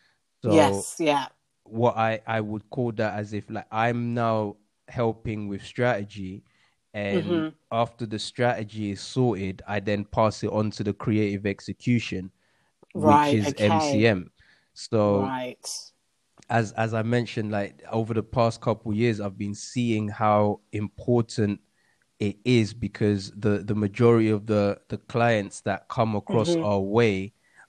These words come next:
Speaker 1: are,
Speaker 2: Mm-hmm.
Speaker 1: I guess, they're, they're more focused on having a brilliant set of pictures in hope that it
Speaker 2: Mm-hmm.
Speaker 1: makes a splash on social,
Speaker 2: Yeah.
Speaker 1: instead of having it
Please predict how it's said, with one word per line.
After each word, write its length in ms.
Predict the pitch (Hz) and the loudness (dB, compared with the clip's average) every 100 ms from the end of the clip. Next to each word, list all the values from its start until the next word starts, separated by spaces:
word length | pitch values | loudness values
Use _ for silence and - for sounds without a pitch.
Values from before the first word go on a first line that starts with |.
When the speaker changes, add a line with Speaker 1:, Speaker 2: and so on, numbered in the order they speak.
| _ | _
Speaker 1:
are, 500 | 107 107 104 101 101 170 | 0 2 4 4 4 2
Speaker 2:
Mm-hmm. 180 | 165 - _ _ _ _ _ _ _ 123 | 0 -4 _ _ _ _ _ _ _ -2
Speaker 1:
I 100 | 113 | -2
guess, 380 | 117 110 - - | 0 -4 -6 -8
they're, 220 | 120 107 104 | -4 -4 -2
they're 220 | 113 110 | 0 0
more 640 | 113 117 127 131 131 127 - | 0 2 4 6 4 2 -4
focused 920 | - 135 131 120 - 110 - - - - | -6 2 2 2 -2 -2 -2 -12 -14 -2
on 580 | 107 104 104 104 101 101 _ _ _ _ _ _ - _ | 0 2 0 -2 -6 -8 _ _ _ _ _ _ -20 _
having 500 | - 135 110 113 107 | -4 -2 0 -2 -4
a 40 | |
brilliant 580 | 98 - 120 117 110 104 | -4 0 2 2 0 -2
set 260 | - 131 104 | -4 -4 -4
of 200 | 101 _ | -8 _
pictures 600 | 139 - - 107 98 - | -2 -2 -4 -4 -4 -8
in 160 | 104 101 | -8 -8
hope 360 | - - 123 196 | -4 4 6 8
that 220 | 180 165 | 8 8
it 20 | |
Speaker 2:
Mm-hmm. 160 | 175 170 175 | 8 8 4
Speaker 1:
makes 160 | - | 2
a 80 | 98 | -6
splash 540 | - - 127 117 - 101 | -8 -4 2 4 2 -4
on 180 | 104 | -6
social, 540 | 98 - 127 120 - 98 104 _ _ _ _ _ _ | -4 2 2 2 0 -4 -4 _ _ _ _ _ _
Speaker 2:
Yeah. 360 | 165 143 139 117 | 4 6 6 4
Speaker 1:
instead 420 | 110 - 120 117 | 0 0 2 2
of 140 | 107 | 0
having 480 | - - 123 117 113 | -2 0 2 2 0
it 180 | 110 | 0